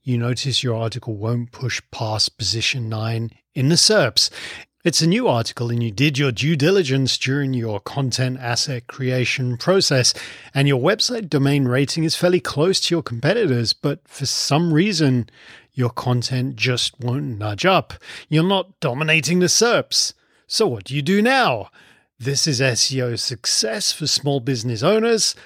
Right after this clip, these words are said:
the podcast about all things S E O and content creation, and I'm your host, Graham Knight. Welcome to episode forty-five, and today I'm gonna talk about links.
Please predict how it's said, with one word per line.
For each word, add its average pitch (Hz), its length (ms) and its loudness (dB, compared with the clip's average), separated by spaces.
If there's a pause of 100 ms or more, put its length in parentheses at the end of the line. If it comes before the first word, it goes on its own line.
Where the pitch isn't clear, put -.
(120)
the 226 100 2
podcast 156 600 -2
about 113 260 -6
all 127 120 -2
things 135 320 -2
S 139 260 0
E 143 80 2
O 151 140 2
and 123 260 -4
content 120 440 -4
creation, 190 520 2
and 139 140 0
I'm 170 160 0
your 190 140 0
host, 226 420 2 (240)
Graham 110 460 -4
Knight. 143 360 4 (360)
Welcome 143 480 0
to 135 200 -2
episode 131 440 -2
forty-five, 139 1080 2
and 123 300 -8
today 123 760 -2 (320)
I'm 190 120 -2
gonna 123 240 0
talk 151 180 0
about 220 260 2
links. 170 560 2